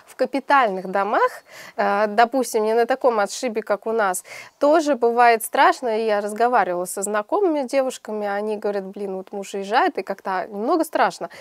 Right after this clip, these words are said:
Хотя дом капитальный, и все. А тут уж как бы тем более». Ну, просто, наверное, это не для каждого.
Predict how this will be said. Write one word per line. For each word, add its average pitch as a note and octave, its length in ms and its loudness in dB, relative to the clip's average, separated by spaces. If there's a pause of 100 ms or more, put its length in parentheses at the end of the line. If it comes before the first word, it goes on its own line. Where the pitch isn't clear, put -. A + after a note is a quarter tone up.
Хотя B3+ 320 2
дом A#3+ 280 0
капитальный, B3 640 0
и A#3+ 40 -4
все. - 240 -4 (280)
А G3+ 120 -2
тут G4+ 260 2
уж C4+ 120 -4
как A#3+ 200 -6
бы A3 60 -4
тем B3+ 240 -4
более». F#3+ 240 -2
Ну, D#4+ 280 0
просто, G#4 280 0
наверное, A#3+ 360 0
это G#3+ 140 -10
не A3 80 -6
для A3+ 160 -2
каждого. A3+ 600 -4